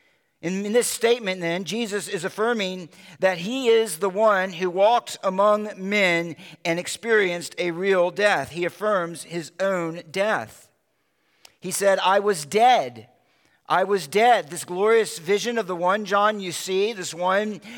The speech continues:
who is the sovereign Lord of his people, was dead. I was that lifeless body hanging on the cross.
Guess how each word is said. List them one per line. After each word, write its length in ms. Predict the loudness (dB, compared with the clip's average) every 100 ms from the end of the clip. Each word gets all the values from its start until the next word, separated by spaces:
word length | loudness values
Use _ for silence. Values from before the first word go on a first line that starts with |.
| -10
who 180 | -2 0
is 180 | 0 -2
the 80 | -6
sovereign 420 | 0 2 2 -2
Lord 200 | -4 -4
of 80 | -4
his 120 | -10
people, 380 | -10 -10 -8 -6
was 180 | -6 -4
dead. 680 | 0 4 6 4 -2 -16 -20 _ _ _ _ _ _ _ -2
I 140 | 0
was 380 | 4 4 2 2
that 560 | 2 2 2 -4 -14 -18 _ _ _ _ _ _
lifeless 640 | -4 0 2 0 -2 -2 -2
body 480 | 0 2 2 -2
hanging 640 | -4 -4 -4 -6 -6 -8 -8
on 480 | -4 -4 -4 -8 -14
the 140 | -14
cross. 840 | -10 -2 0 0 -4 -12 -20 -20